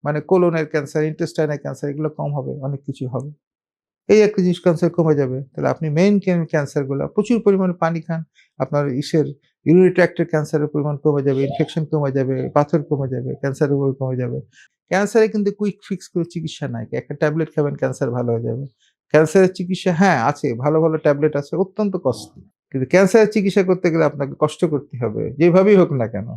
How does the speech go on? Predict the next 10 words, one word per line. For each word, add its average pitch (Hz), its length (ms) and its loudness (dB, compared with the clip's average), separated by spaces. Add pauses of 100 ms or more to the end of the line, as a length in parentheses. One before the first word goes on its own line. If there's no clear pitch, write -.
এক 131 220 -4
নম্বর। 180 320 0 (360)
আর 131 140 2
দুই 156 160 4
নম্বর 180 300 2
হলো, 165 380 0 (280)
যে 160 100 2
কারণে 156 340 4
ক্যান্সার 143 400 -2
হয়, 123 280 -2